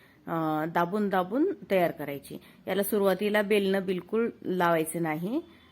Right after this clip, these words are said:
तर सुरुवातीला जर आपण याला लाटायला गेलो तर ही पोळी फुटू शकते. यामध्ये आपण कांदा घातलाय त्यामुळे. आता लास्टला मात्र थोडंसं बेलणं फिरून आपण ह्याला मऊसर तयार करून घेऊ शकतो.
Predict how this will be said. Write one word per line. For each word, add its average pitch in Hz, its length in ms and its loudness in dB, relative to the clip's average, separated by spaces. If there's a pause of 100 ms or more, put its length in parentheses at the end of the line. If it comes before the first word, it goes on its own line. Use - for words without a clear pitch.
(180)
तर 175 220 4
सुरुवातीला 214 580 0
जर 220 100 0
आपण 208 260 2
याला 185 180 2
लाटायला 180 420 2
गेलो 180 420 0
तर 165 140 -8
ही 185 100 -4
पोळी 175 420 0
फुटू 214 340 -6
शकते. 196 760 -8 (380)
यामध्ये 165 360 0
आपण 165 200 -4
कांदा 170 380 -2
घातलाय 190 500 -8 (180)
त्यामुळे. 160 400 -4 (720)
आता 220 220 -2
लास्टला 208 440 2
मात्र 220 340 0
थोडंसं 196 440 -2
बेलणं 196 320 0
फिरून 165 320 -4
आपण 156 300 -4
ह्याला 175 340 -4 (120)
मऊसर 175 380 -2 (400)
तयार 131 160 -4
करून 135 300 -12
घेऊ 139 160 -10
शकतो. 240 500 -10